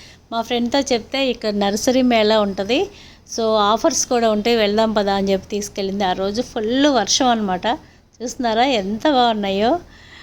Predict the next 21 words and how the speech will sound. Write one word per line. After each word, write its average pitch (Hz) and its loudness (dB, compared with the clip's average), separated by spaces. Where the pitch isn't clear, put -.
ఆ, 220 -2
ఆ - 2
వర్షంలోనే 269 2
ఇద్దరం 233 0
గొడుగులు 226 2
వేసుకొని 240 0
బయలుదేరిపోయాం. 214 -4
ఇంకా 226 -8
అసలు 262 -2
ఎంత 226 -2
బాగుందంటే 277 2
ఇక్కడ 220 -2
నర్సరీ 214 0
మేళా 214 2
అనమాట. 196 -2
ఇంకా 311 0
మా-, 220 -2
మాకు 214 -2
కావాల్సిన 226 0
మొక్కలన్నీ 214 -2
కొనుక్కున్నాం, 208 -4